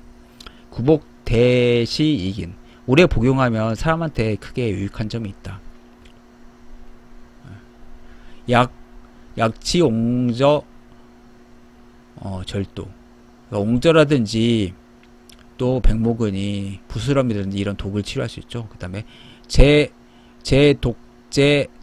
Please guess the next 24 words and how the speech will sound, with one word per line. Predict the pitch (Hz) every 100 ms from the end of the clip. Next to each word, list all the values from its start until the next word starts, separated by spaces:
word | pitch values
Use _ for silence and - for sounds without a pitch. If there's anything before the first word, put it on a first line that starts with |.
| -
창제혈. | - 156 165 - 101 95 95 95 120
예, | 110
독이라든지 | 104 127 127 156 143 127 104 110 110 95
아니면 | 98 98
여러 | 101 107
가지 | 120 107 98 98 - - -
창양, | - 190 175 151 147 - - - - - -
종기라든지 | - 107 120 127 113 101 92 95
그다음에 | 92 92 95 92 95 - - - - -
출혈증에도 | - 180 175 - - 104 104 95 - - - - 104 98
쓰일 | - 131
수가 | 127 95 92
있고요. | 92 - 95 131 127 -
혹용근 | 160 151 151 165 170 - - - - - - - 147 165 175 160 -
도부. | 107 113 113 104 95 - - 104 90 - - - - -
붙일 | - - 170
부자죠, | 143 - 98 101
이게. | 90 120
그래서 | 98 98 110
뿌리를 | - 185 226 202 165
사용해서, | 165 165 151 120 110
백목 | - 98 98
뿌리를 | - 135 120
사용해서 | 117 101 92